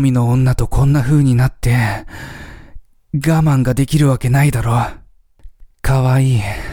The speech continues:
見れば見るほどに、可愛い顔をしているな。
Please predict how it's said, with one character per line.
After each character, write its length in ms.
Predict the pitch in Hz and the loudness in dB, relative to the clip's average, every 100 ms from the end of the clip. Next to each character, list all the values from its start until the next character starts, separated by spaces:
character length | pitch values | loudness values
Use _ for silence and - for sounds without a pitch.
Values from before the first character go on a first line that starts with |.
| - - - - - - - - - - _ - | -12 -12 -16 -18 -20 -20 -20 -20 -20 -20 _ -2
見 180 | 160 160 | 2 4
れ 100 | 156 | 4
ば 120 | 131 | 2
見 120 | 139 | 2
る 100 | 156 | 2
ほ 120 | 123 127 | 0 0
ど 120 | 117 | 2
に、 180 | 117 104 - - - - - - - _ - _ _ _ _ _ _ _ _ | 2 0 -2 -10 -18 -20 -20 -20 -20 _ -20 _ _ _ _ _ _ _ _
可 280 | - 147 143 | -2 0 2
愛 180 | 147 147 | 2 0
い 60 | |
顔 280 | - 120 117 | 0 0 0
を 80 | 117 | 0
し 120 | - | 0
て 100 | - | 0
い 120 | 123 | 2
る 100 | 123 | 2
な。 460 | 123 131 135 - | 4 2 0 -6